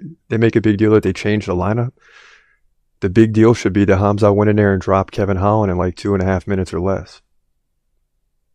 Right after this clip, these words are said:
And has done that with five of the six opponents. Gilbert Burns, he was just, it was Ramadan, all that stuff was going on.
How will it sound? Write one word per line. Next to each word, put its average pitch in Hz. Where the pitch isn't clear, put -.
And 98
has 90
done 107
that 90
with 92
five 92
of 92
the 90
six -
opponents. 98
Gilbert 101
Burns, 107
he 95
was 90
just, -
it 110
was 92
Ramadan, 101
all 98
that 101
stuff 98
was 92
going 92
on. 90